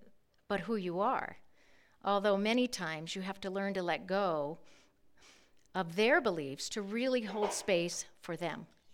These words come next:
So if somebody believes differently than you and you are in the practice of holding space, just listen. Someday you will understand why they may be where they are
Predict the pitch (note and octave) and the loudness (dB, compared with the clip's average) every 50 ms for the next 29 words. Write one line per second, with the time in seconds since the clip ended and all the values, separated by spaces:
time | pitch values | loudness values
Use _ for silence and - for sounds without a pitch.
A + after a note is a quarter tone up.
0 | - - _ _ _ _ _ _ _ - - A#3+ A3 G#3 - - B3+ B3 B3+ B3 | -20 -20 _ _ _ _ _ _ _ -10 -6 -6 -4 -2 0 0 4 4 6 4
1 | C4 A#3 A#3 A3 A3 A3 A3 A3 G#3+ - - A3 - - - - F#3 E3+ E3 E3 | 4 4 4 4 4 2 0 0 -2 -2 -2 -2 -2 -2 -6 -6 -6 -6 -8 -8
2 | E3 - - - - - - - E3+ E3+ F#3 E3+ E3+ E3 D#3+ E3 E3 E3 F3+ F#3 | -10 -14 -18 -20 -20 -20 -18 -10 -6 -4 -4 -4 -4 -4 -4 -4 -4 -4 -2 -2
3 | G#3+ G#3+ G3+ F3+ F3+ F3+ F3+ F3 - G3 F#3 F#3 - - F3+ - - F3 - E3+ | 0 0 0 0 0 -2 -4 -2 0 2 2 2 0 -4 -10 -10 -12 -14 -12 -10
4 | E3 D#3+ E3 D#3+ D#3+ D#3+ - - F3+ E3+ D#3 C3 - - - - - - _ _ | -10 -8 -8 -10 -10 -10 -8 -6 -4 -4 -4 -6 -8 -12 -12 -14 -14 -18 _ _
5 | - - - _ _ _ _ _ _ _ - - - - F#3 F3 F3+ - - - | -20 -20 -20 _ _ _ _ _ _ _ -14 -10 -6 -4 -4 -4 -4 -6 -8 -8
6 | F#3 E3+ - - - F3 - F3 - _ _ - - - - - - - _ - | -8 -8 -6 -8 -8 -10 -10 -12 -16 _ _ -20 -20 -20 -20 -20 -20 -20 _ -10
7 | - - G#3 G3+ G#3 G3+ G3 F3+ F3 E3+ F3 F3+ F3+ F3+ F3 F3 F3 F3 E3+ E3 | -4 -2 -2 -2 -2 -2 -2 -2 0 0 0 -2 -2 0 -2 -2 -2 -4 -4 -6
8 | - - - G#3 A3+ A3+ G3 E3 D#3+ E3 E3 D#3+ D#3 D#3+ D#3+ E3 D#3+ D#3+ D#3 D#3 | -6 -4 -2 -2 -2 -2 -2 -4 -4 -4 -4 -4 -4 -4 -4 -4 -4 -6 -8 -10
9 | D#3+ - D#3+ D#3+ D#3+ E3 E3+ E3+ D#3 C#3+ D3+ D#3+ D#3+ F3+ F3 C#3+ E3+ E3+ | -8 -8 -8 -8 -6 -6 -6 -6 -6 -6 -6 -8 -8 -8 -8 -8 -10 -12